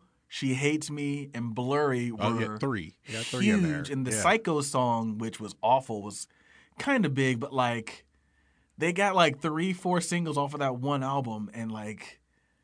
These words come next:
Speaker 1: I, I, I don't know how, man. Like, <laughs> they were just T R L
Speaker 2: <laughs>
Speaker 1: darlings. I remember someone saying, like, "This guy sure is whiny."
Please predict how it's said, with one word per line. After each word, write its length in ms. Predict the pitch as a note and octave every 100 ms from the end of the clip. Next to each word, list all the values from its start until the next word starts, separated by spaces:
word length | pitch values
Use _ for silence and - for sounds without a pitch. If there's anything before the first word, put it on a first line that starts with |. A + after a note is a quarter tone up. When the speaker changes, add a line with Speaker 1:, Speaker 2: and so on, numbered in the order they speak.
| _ _ _ _ _ -
Speaker 1:
I, 180 | B2+ D#3
I, 180 | C3 D3+
I 340 | D#3 D3 E3
don't 100 | E3
know 100 | D#3+
how, 260 | D#3 E3+ D#3
man. 400 | B2+ B2 B2 A#2+
Like, 420 | B2 A#2+ A#2 - F3+ D#4 D#4 - G#3+
<laughs> 440 | - - - -
they 100 | D#3
were 80 | F#3
just 200 | E3+ F#3+
T 140 | B3+ G3
R 120 | F3
L 120 | F3
Speaker 2:
<laughs> 140 | D3+ B2+
Speaker 1:
darlings. 440 | C#3+ D#3+ C#3+ C3+
I 40 | G#3
remember 220 | B3 G#3+
someone 240 | F#3+ F3+
saying, 180 | F3 E3+
like, 260 | D3+ C3 - _ _ _
"This 80 | -
guy 140 | - G4
sure 160 | D4+
is 120 | G#3+
whiny." 560 | C#3+ C3+ G3+ C3+ C3